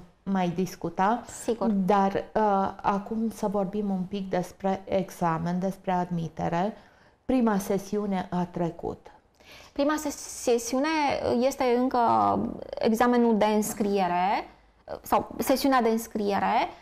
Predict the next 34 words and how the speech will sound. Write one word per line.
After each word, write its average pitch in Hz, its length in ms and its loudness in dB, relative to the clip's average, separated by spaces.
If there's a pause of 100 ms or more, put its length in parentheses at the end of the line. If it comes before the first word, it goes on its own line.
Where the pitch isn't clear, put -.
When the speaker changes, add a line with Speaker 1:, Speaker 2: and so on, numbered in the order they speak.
(120)
Speaker 2:
încă, 302 300 2 (400)
încă 233 480 0 (280)
durează 226 320 2
până 254 140 -2
la 240 60 -2
sfârșitul 233 340 -2
lunii 214 840 -2
iulie. 175 440 -2 (240)
Deci 226 160 -10
până 240 180 0
în 226 80 0
douăzeci 220 320 -2
și - 100 -6
nouă 214 280 0 (220)
iulie 233 240 4
este 240 200 0
prima 226 280 2
sesiune. 214 480 -2
Speaker 1:
Prima 170 260 0
sesiune. - 560 -10
Speaker 2:
Da. - 220 -2 (400)
Uh, 226 320 2
următoarea 226 380 2
sesiune 240 320 -2
începe 233 240 0
pe 214 100 -4
întâi 202 560 0
septembrie 294 800 0
până 269 180 0
în 233 300 2
douăzeci 214 360 0
și 202 120 -10
șase 170 360 -6
septembrie. - 800 -10